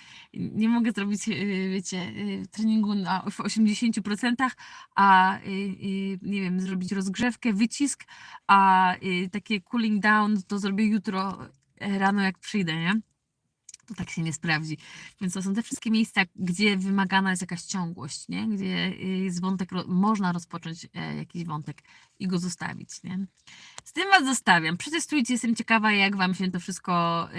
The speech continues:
y, poukłada. Dam wam znać, mm, jak już dokończę to moje zadanie i będzie gotowa pierwsza lekcja. Myślę, ja już o, o kursie z wymowy myślałam,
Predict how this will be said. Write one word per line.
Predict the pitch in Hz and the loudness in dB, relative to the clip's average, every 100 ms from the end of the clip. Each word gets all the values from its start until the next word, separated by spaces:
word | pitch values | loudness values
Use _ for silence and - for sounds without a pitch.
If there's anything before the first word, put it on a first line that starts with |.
| 175 | -2
y, | 170 | -2
poukłada. | 180 165 175 160 160 160 220 - - - - - - _ _ _ _ _ _ _ 208 | -4 -8 0 2 4 0 0 -8 -20 -20 -20 -20 -20 _ _ _ _ _ _ _ -4
Dam | 202 214 214 | 4 6 6
wam | 202 196 | 4 4
znać, | 185 156 - _ _ _ - | 2 0 -8 _ _ _ -4
mm, | 202 202 196 190 | -2 0 0 -2
jak | - 190 - | 0 0 0
już | 190 175 | -10 -4
dokończę | 190 - 180 185 180 | -4 2 2 4 2
to | 190 | 2
moje | 180 170 170 | 4 4 2
zadanie | 180 175 170 165 | 6 6 4 0
i | - 185 | -4 -4
będzie | 175 180 185 175 | 0 0 0 -2
gotowa | 180 180 175 | -2 -2 -2
pierwsza | 175 180 - 170 | -2 -6 -4 -2
lekcja. | 170 - 202 185 214 - _ _ | -2 -4 0 2 2 -2 _ _
Myślę, | 220 240 247 - 226 | 2 2 2 -2 -2
ja | 226 | 0
już | 220 | 0
o, | 226 196 185 | -2 -2 -4
o | 175 | -4
kursie | - 190 185 | -4 -4 -2
z | |
wymowy | 185 175 165 165 | 0 0 0 -2
myślałam, | 165 - 165 160 160 160 | -4 -2 0 0 -2 -4